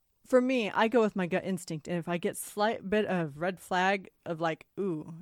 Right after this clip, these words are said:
you could be a little bit creepy or crazy or stalkerish,"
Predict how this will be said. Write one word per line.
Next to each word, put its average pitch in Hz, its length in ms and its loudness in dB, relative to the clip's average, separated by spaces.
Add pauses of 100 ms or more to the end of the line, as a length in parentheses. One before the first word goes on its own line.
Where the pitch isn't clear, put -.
you 180 200 -8
could 262 180 -6
be 170 120 -2
a 151 100 -2
little 151 240 -6
bit 147 220 -8 (180)
creepy 190 400 -4
or 156 120 -2
crazy 185 460 -4
or 147 220 -8
stalkerish," 220 640 -4